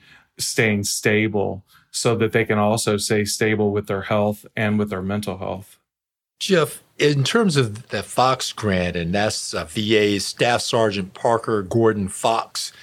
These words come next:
Speaker 2: Suicide Prevention Grant Program, uh, it's my understanding that you all first received that in twenty twenty-two. Is, is that right?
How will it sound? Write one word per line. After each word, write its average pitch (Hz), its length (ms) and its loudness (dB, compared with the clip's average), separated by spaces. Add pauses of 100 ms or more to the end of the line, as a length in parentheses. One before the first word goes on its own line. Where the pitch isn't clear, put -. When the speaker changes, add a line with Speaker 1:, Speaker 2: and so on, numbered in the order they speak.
(200)
Speaker 2:
Suicide 131 560 0
Prevention 107 540 -2
Grant 107 360 -2
Program, 80 760 -2 (680)
uh, 135 200 -2
it's 139 200 -6
my 160 100 4
understanding 147 480 2
that 123 240 0
you 151 160 2
all 139 140 4
first 143 440 2
received 131 580 0
that 113 240 4
in 104 160 0
twenty 131 400 -2
twenty-two. 107 800 -2
Is, 85 340 -4
is 95 180 -8
that 123 180 2
right? 143 480 -2